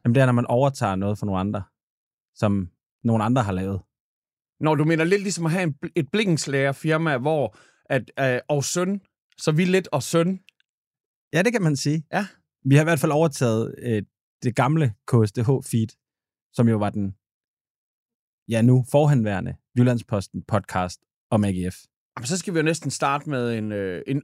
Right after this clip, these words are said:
Speaker 2: en uforbeholden undskyldning til alle dem, som der virkelig er vrede lige nu over, at, øh, vi, øh, nu ved jeg ikke, hvor mange gigabyte, der kan være på sådan en, på sådan en iPad. Øh, men, øh, hvi-, hvis vi lige pludselig fylder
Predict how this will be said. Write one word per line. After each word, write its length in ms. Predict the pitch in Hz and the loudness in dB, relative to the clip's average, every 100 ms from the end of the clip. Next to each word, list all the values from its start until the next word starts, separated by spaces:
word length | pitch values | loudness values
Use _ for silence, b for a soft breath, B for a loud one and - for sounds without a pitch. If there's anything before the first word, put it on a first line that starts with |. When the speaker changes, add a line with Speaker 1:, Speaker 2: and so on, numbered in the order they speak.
| - | -4
Speaker 2:
en 120 | 151 - | -4 -2
uforbeholden 720 | 214 - 127 107 104 120 104 | -2 -2 -4 -4 -4 -4 -4
undskyldning 560 | 156 156 - 123 101 98 | -2 -2 -4 -6 -6 -6
til 80 | - | -2
alle 240 | 160 180 | -2 0
dem, 160 | 160 147 | -2 -2
som 220 | 147 117 | -4 -4
der 100 | 113 113 117 127 | -4 -6 -8 -6
virkelig 320 | 180 - 107 | -6 -8 -10
er 80 | 110 | -8
vrede 400 | 110 120 139 147 | -4 -2 0 0
lige 160 | 143 | 0
nu 140 | 127 131 | -2 -2
over, 340 | 127 120 113 | -4 -4 -4
at, 280 | - 107 - | -6 -8 -6
øh, 220 | 117 113 104 b b - | -4 -4 -6 b b -4
vi, 300 | 147 151 139 | 0 2 0
øh, 240 | 120 113 | 0 0
nu 80 | 127 | 0
ved 100 | 156 | 2
jeg 140 | 147 127 | 2 -2
ikke, 100 | 127 | -4
hvor 60 | |
mange 220 | 120 131 | -2 -2
gigabyte, 460 | 131 165 147 113 123 | -2 -4 -2 -2 -4
der 80 | 117 | -4
kan 140 | 110 | -6
være 180 | 107 123 | -2 -2
på 80 | 131 | -4
sådan 240 | 131 123 | -6 -6
en, 180 | 107 98 | -4 -6
på 140 | - 120 | -8 -6
sådan 140 | 120 | -6
en 200 | - 135 | -2 -4
iPad. 280 | 139 117 107 - _ b b b | -4 -8 -12 -12 _ b b b
Øh, 360 | 113 113 107 107 | -2 0 -2 -2
men, 260 | 120 120 | 0 0
øh, 320 | 120 113 107 | 0 0 -2
hvi-, 180 | 104 - | -4 -4
hvis 240 | 147 143 160 | -2 -2 0
vi 60 | |
lige 160 | 160 185 | 0 0
pludselig 280 | 170 139 131 | -4 -6 -6
fylder 300 | - 170 | -4 0